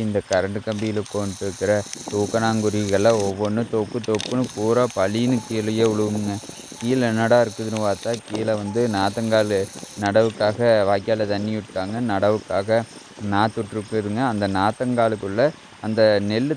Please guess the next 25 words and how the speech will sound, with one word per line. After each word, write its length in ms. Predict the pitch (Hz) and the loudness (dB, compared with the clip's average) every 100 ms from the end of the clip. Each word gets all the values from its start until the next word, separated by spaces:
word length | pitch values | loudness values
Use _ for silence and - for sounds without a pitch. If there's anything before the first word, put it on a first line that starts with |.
| 120 | 0
தளைஞ்சு 340 | 107 120 131 135 | 0 0 2 2
வந்ததுக்கப்புறம் 680 | 117 110 107 104 - 139 131 | 2 0 0 -2 0 0 2
அந்த 120 | 104 101 | 2 0
நெல்லினோட 420 | 107 120 131 123 113 | 0 0 0 0 -2
கருக்காய் 460 | - 101 110 127 117 110 | 0 0 0 2 2 0
மட்டும் 320 | 104 - 139 131 107 | -2 0 0 2 4
ஓரத்துல 380 | 113 107 120 113 | 4 2 0 -2
ஒட்டிட்டு 360 | 104 113 104 107 | -2 -6 -4 -4
இருக்குங்க, 340 | 101 107 101 104 - - - - | -4 -6 -4 -4 -6 -20 -14 -4
ஒவ்வொரு 300 | 110 117 110 110 104 101 | 2 4 6 6 4 2
நாத்துலையுமே. 560 | 101 98 98 98 98 95 104 - - - | 0 -4 -6 -6 -4 -6 -8 -16 -16 -4
அந்த 220 | 110 135 160 151 123 110 104 | -2 2 4 4 2 0 0
நாத்துல 360 | 104 117 117 131 | 0 0 0 -2
இருக்கிற 240 | 120 120 113 107 | 0 2 0 2
கருக்காயை 480 | 101 107 127 135 135 | 2 2 2 2 2
கொத்தி 280 | 120 107 117 | -2 -2 -6
திங்கிறதுக்காக 640 | 110 110 104 95 98 98 131 151 - - - | -4 -2 -2 -2 -4 0 -2 -4 -10 -18 -6
இந்த 160 | 117 139 135 | 0 2 2
சிட்டுக்குருவிக, 760 | 123 113 135 120 127 120 110 101 | -2 -6 -6 0 2 2 2 -2
சிட்டுக்குருவி 480 | - 101 117 120 113 | -2 -6 0 0 2
இல்லைங்க, 220 | 110 107 104 | 0 -2 -2
இது 100 | 101 | -2
பூரா 160 | 104 120 117 | 0 0 2
தூக்கணாங்குருவிக. 800 | 110 113 120 117 107 101 95 101 - - - | -2 0 0 2 0 -2 -2 -2 -4 -14 -12
இந்த 160 | 107 | -2